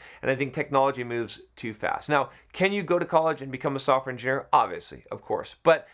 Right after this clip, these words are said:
if you do, let me tell you this. Don't get a general I T certification. Don't get an I T degree. Get a software engineering degree. Get a software development degree. Get a programming degree. Get some kind of degree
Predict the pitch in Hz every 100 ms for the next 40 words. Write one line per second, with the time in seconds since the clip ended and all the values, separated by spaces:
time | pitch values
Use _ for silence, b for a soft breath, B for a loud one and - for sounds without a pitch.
0 | B 143 139 156 180 233 170 147 147 143
1 | 156 143 147 107 - - 135 156 - -
2 | 156 143 131 131 131 120 123 120 - 127
3 | 123 110 - - 117 110 - 135 123 104
4 | 87 - B B B 123 131 - 135 135
5 | - 120 127 127 - 127 113 101 139 107
6 | 80 b b - 143 135 - 131 135 127
7 | 120 123 110 131 147 117 120 113 117 151
8 | 180 104 92 - 139 135 131 117 - 139
9 | - 123 110 156 131 104 - 117 135 127
10 | 90 b b 131 131 - 160 160 151 139
11 | 120 113 101 117 110 139 110 85 143 -
12 | 165 165 185 180 151 156 175 180 139